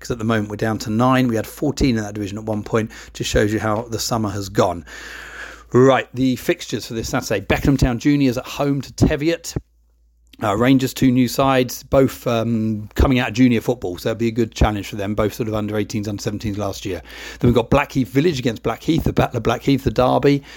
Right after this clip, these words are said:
Uh, Langley Park playing against Orpington Development side. Be interesting to see how that goes as two new sides. So that's our fixtures for this week. Uh, exciting times ahead. Uh, hopefully the season will get off to a bang this Saturday. Um, really looking forward to seeing everything,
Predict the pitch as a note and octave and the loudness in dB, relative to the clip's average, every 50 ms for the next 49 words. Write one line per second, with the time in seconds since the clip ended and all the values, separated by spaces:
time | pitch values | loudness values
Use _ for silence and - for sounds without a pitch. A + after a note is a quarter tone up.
0 | - - - - - A#2+ A#2 B2 B2+ B2 C3 C#3+ C#3+ C#3+ C#3 C3 - - D#3 D3+ | -20 -20 -10 -4 -2 0 0 0 2 2 2 4 4 4 4 4 2 2 4 2
1 | D3+ D#3 - - C3 B2 A#2+ A2+ A2+ A2+ - - - - A2+ A2+ - A#2+ G#2+ - | 2 0 0 0 0 0 0 -2 -4 -6 -8 -6 -4 -4 -2 0 0 -2 -2 -4
2 | - A#2+ G#2 G2 G#2 G#2 B2 C#3 C#3+ C#3 C3 C3 - - E3 C#3 C3 C3 C3 C3 | -6 -6 -6 -4 -2 0 2 2 2 2 0 -2 -2 0 2 4 4 4 2 2
3 | - - - - - - C#3 A#2 - B2 G#2+ - - A2+ G#2+ - - - - B2+ | 0 -6 -16 -14 -4 -2 -2 -2 -2 -2 -4 -4 -4 -6 -6 -8 -12 -8 -4 -4
4 | A2+ - - A2 G#2 B2+ C3+ C#3 - - A#2+ A2 G2+ A2 - - - - C3+ A#2+ | -2 0 0 0 0 0 -2 -2 -2 0 0 0 0 -4 -8 -10 -6 -2 -2 0
5 | A2 A2+ G#2+ G2+ F#2 - - A2 F#2 E2 E2 - - A2 C3+ C3 - C3 A#2+ G#2+ | 0 -2 -2 -4 -4 -4 -4 -2 -4 -4 -6 -8 -4 -4 -2 -2 0 0 -2 -2
6 | - - B2+ - - - G#2 - A#2 G#2 F#2 - C#3+ C#3+ C#3+ C#3 - - - - | -2 -4 -6 -6 -8 -10 -10 -8 -8 -6 -2 2 4 4 4 2 0 -8 -16 -18
7 | - - - - - - - - - A#2 A#2+ A#2+ A#2 - - E3+ D3+ - - C3 | -20 -20 -20 -20 -20 -20 -8 -2 0 0 0 0 -2 0 0 2 2 2 0 -2
8 | A#2 - C3+ A#2 G#2+ A2 G2+ A2 A#2+ A#2 A2+ G#2+ - - - - - - - - | -2 0 -2 -2 -2 -2 0 2 2 2 2 0 -4 -14 -20 -20 -20 -8 -4 -2
9 | A2 G#2+ G2+ G2+ C3+ C#3 C3 - - B2 A#2 A2+ A2+ A#2 A#2 G#2 - - C3 A#2 | 0 0 2 2 2 0 0 0 0 0 0 0 0 -2 -4 -6 -2 0 0 0
10 | G#2+ A2 A2 G#2 A#2 A2 G#2+ - - A#2 G#2 - A#2+ A#2 A#2 A2 G#2+ - - - | 2 0 -2 0 0 0 0 0 0 0 0 2 2 2 2 2 0 0 2 2
11 | D3+ - - D3+ C3+ B2+ B2+ B2+ A2+ - - - - - - - A#2 G#2 G#2 G#2+ | 2 2 2 2 4 4 4 4 2 0 -6 -18 -20 -16 -8 -2 0 0 0 0
12 | G#2+ A2 B2 B2 A#2+ A#2 A2+ A2 G#2 - A#2+ G#2 - A#2 A2 G#2 - - A#2 G#2 | -2 -4 -2 0 0 2 2 0 -2 -4 -4 -2 -2 -2 -2 -2 -4 -4 -4 -4
13 | G#2+ C3 B2+ A2+ G#2 G#2+ - - A2+ G2+ G2+ | -4 -4 -4 -4 -4 -4 -4 -4 -4 -4 -4